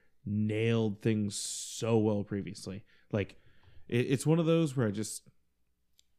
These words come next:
I, I sound like I'm a drunken ranting fool, but you know what? I'm a drunken ranting fool, and I know they can do better. I, they can. Um, Icky, though, is pretty, pretty high. Again,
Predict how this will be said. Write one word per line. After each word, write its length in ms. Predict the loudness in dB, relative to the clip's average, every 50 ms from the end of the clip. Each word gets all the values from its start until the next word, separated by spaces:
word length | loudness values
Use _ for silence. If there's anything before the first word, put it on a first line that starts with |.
| _ -10 -8
I, 160 | -6 -6 -6 -4
I 100 | -4 -4
sound 340 | -2 -2 -2 -2 0 0 0
like 200 | -2 -2 -2 -2
I'm 280 | -2 0 0 -2 -2
a 240 | -4 -4 -2 -2 -4
drunken 520 | -2 -2 -2 0 0 -2 -2 -2 -2 -2
ranting 420 | -2 -2 -2 -2 -2 -2 -4 -4 -4
fool, 320 | -8 -4 -2 0 0 2
but 220 | 0 0 -2 -2 -2
you 120 | -2 -2
know 120 | 0 0
what? 260 | 0 0 0 -2 -2 -8 _ _
I'm 160 | 2 6 6
a 80 | 6
drunken 360 | 8 8 8 8 8 6 4 4
ranting 460 | 6 4 4 4 2 0 0 0 -2
fool, 460 | -4 -2 2 4 6 6 6 4 2 -4 -20 -20 -20 -20 _ _
and 200 | 0 0 2 4
I 120 | 4 2 4
know 180 | 4 2 2
they 120 | 2 2 2
can 140 | 0 0
do 140 | 0 0 -2
better. 320 | -2 -2 -6 -6 -8 -12 -14 _ _ _ _ _ _ _ _ _ _ _ _ _ _ _ _ _ _ _ _ _ _ _ _ -20 -20 _ _ -20 -18 -12 -12
I, 80 | -10 -10 -10 -12 -12 -8
they 160 | -4 -4 -4 2
can. 280 | 2 2 2 2 -2 -6 _ _ _ _ -20 _ _ _
Um, 640 | -2 2 2 4 4 4 4 4 4 4 2 0 -2 0
Icky, 460 | 0 0 2 2 0 0 0 0 -2 -6 -20 _ -4 0
though, 440 | 2 2 4 2 2 0 0 -2 -4 0
is 320 | 2 4 4 4 2 -2
pretty, 760 | -6 _ -4 0 2 2 2 2 2 2 2 2 0 0 -2
pretty 320 | -4 -4 0 0 2 2 4
high. 280 | 2 2 2 0 0 0
Again, 540 | 0 2 4 4 4 4 2 0 0 -2